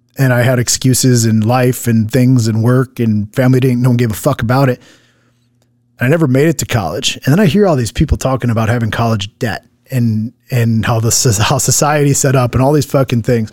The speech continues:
I spent more money in the past seven years on my self-development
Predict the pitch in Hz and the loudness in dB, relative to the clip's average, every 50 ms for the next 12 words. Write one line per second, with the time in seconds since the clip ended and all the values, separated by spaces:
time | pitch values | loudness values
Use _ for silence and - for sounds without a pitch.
0 | - - - - - - - - _ _ _ _ _ _ _ _ _ _ _ - | -14 -20 -20 -20 -20 -20 -20 -20 _ _ _ _ _ _ _ _ _ _ _ -4
1 | 196 - - - 294 269 233 151 120 110 131 151 151 180 220 214 170 160 160 160 | -4 -4 -2 0 0 0 0 0 0 2 4 4 4 4 4 4 4 4 4 2
2 | 175 160 135 117 110 120 - _ _ _ _ _ _ _ _ _ _ _ _ _ | 2 2 0 0 -2 -6 -10 _ _ _ _ _ _ _ _ _ _ _ _ _
3 | _ 170 156 147 139 - 160 156 165 165 151 - - - - _ _ _ - - | _ 2 2 2 4 2 2 0 2 0 0 -2 -4 -6 -10 _ _ _ -4 -2
4 | - 165 143 151 165 170 151 139 123 120 123 156 147 143 127 131 123 - - - | 2 2 2 2 2 2 2 2 2 2 2 2 2 2 0 2 0 0 0 0
5 | 131 131 - - 120 113 110 113 120 143 165 180 - | 0 0 -2 -2 -2 -2 0 -2 -2 -2 -4 -6 -6